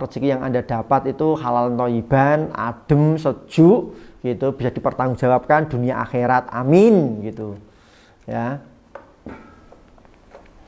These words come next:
Nah, inilah perbedaan M L M dan sistem piramid. Oh, ini banyak sekali ya. Satu sudah dimasyaratkan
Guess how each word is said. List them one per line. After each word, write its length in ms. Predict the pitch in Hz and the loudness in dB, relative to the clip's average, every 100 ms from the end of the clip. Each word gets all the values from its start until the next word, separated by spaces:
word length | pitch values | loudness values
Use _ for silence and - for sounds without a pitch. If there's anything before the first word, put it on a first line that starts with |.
| - - - - - - - | -20 -20 -20 -20 -20 -16 -2
Nah, 200 | 185 175 - - - - - _ _ _ | 2 2 -2 -12 -18 -20 -20 _ _ _
inilah 320 | - 294 214 - - - | 4 6 6 2 -10 0
perbedaan 480 | - 139 165 180 190 | 2 4 6 6 6
M 180 | 175 165 | 4 4
L 200 | 160 165 | 2 4
M 300 | 196 214 226 233 233 - - - | 4 4 4 2 -2 -8 -20 0
dan 160 | 156 | 2
sistem 320 | 135 139 175 156 | 2 0 0 2
piramid. 560 | 156 143 139 143 147 | 2 2 2 -2 -2
Oh, 320 | 131 131 123 | 0 2 2
ini 80 | 127 | 0
banyak 400 | 165 147 127 - | 0 0 0 -2
sekali 400 | - 151 170 175 | -2 2 4 4
ya. 160 | 151 160 | 4 2
Satu 400 | 147 120 - 165 | -2 -4 -2 -2
sudah 240 | 160 147 | -2 -2
dimasyaratkan 1120 | - 139 139 123 131 127 127 - 139 139 - | 0 2 2 2 2 2 0 2 2 2 -8